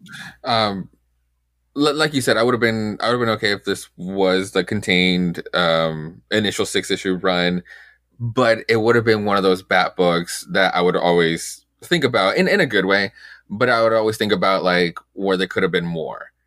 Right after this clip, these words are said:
Um, like, Ark-, like the one, the, the recent one, Arkham, Arkham City, The Order of the World. Fantastic fucking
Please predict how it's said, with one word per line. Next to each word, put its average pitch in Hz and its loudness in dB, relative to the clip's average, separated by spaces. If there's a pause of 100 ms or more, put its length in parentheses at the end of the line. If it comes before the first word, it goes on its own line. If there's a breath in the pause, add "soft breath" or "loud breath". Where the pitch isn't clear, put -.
(300)
Um, 82 0 (440)
like, 98 2
Ark-, 92 -2
like 110 0 (280)
the 117 0
one, 117 2
the, 117 4
the 101 -2
recent 113 -2
one, 80 -4 (420)
Arkham, 98 -2
Arkham 101 -2
City, 92 0 (260)
The 110 -2
Order 98 4
of 90 0
the 92 4
World. 104 2 (920 soft breath)
Fantastic 98 -2
fucking 95 -2